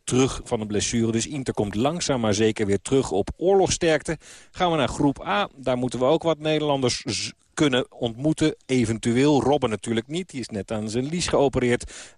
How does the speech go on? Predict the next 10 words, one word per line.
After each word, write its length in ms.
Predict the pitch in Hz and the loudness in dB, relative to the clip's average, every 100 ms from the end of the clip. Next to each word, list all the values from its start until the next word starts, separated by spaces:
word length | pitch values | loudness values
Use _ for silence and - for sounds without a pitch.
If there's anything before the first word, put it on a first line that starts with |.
| - 104 | -20 -4
Bayern 400 | 117 127 113 107 | 0 2 2 -2
tegen 540 | 104 98 101 - 107 | -4 -2 -2 -4 -2
Napoli 560 | 127 143 - 123 117 107 | -2 -2 0 0 0 -2
in 80 | |
Italië. 580 | 104 104 151 143 135 131 | -4 -2 0 2 2 2
Robben 440 | 131 113 123 120 107 | 0 0 0 0 2
daar 220 | 107 101 | 2 2
dus 280 | 95 107 95 | 2 0 0
niet 320 | 113 131 151 | -2 -4 -2
bij. 280 | 131 139 110 | 0 2 2